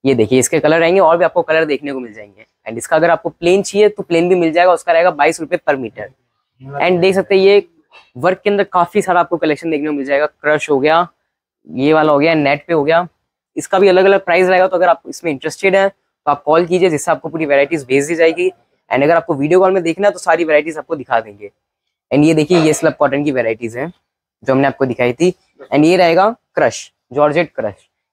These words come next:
इसका प्राइस रहेगा दो सौ रुपये किलो प्लेन जॉर्जेट क्रश है। And चार से लेके आठ दस मीटर तक का इसका कट आएगा, चार से लेके आठ मीटर तक का कट आएगा इसका। And ये रहेगा देखिए दुपट्टा, इसमें अलग अलग आपको डिजाइन देखने को मिल जाएगी, इसका भी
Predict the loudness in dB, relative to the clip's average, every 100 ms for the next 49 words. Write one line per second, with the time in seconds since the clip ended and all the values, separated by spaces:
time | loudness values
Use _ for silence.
0 | -12 -6 -2 2 2 2 2 2 0 0
1 | -2 -2 -6 -2 -2 -2 -2 -2 0 0
2 | 0 0 -2 -2 0 -2 -4 _ _ _
3 | -6 -2 -2 0 0 0 0 0 0 -2
4 | -6 -4 -4 -4 -4 -4 -4 -4 -2 -4
5 | -4 -12 _ _ _ _ _ -4 -2 0
6 | 0 2 0 -2 -6 -10 -10 -6 -4 -6
7 | -6 -8 -10 -10 -10 -10 -6 0 2 2
8 | 2 2 2 0 -2 -4 -8 -12 -14 -20
9 | _ _ _ -10 -4 0 2 2 2 2
10 | 0 -2 0 -2 -4 -8 -10 -12 -12 -12
11 | -10 -12 -8 -6 -4